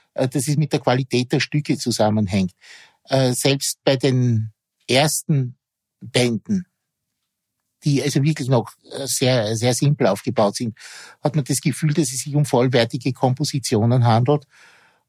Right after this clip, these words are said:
und dass Orff und Ketmann Stücke schreiben, die Musik sind und nicht, äh, irgendwelche Nebensächlichkeiten, die man halt den Kindern zudenkt.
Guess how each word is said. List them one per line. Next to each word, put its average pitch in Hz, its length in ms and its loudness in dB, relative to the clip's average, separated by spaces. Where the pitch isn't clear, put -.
und 123 400 0
dass 131 260 0
Orff 120 400 0
und 147 160 0
Ketmann 135 640 -2
Stücke - 480 -2
schreiben, 123 680 2
die 156 80 2
Musik 147 480 0
sind 160 460 0
und 147 440 -2
nicht, - 680 -2
äh, 123 440 0
irgendwelche 117 1500 0
Nebensächlichkeiten, 120 1120 0
die 123 100 -6
man 120 160 2
halt 110 160 -2
den 120 140 0
Kindern 123 380 0
zudenkt. 123 540 -2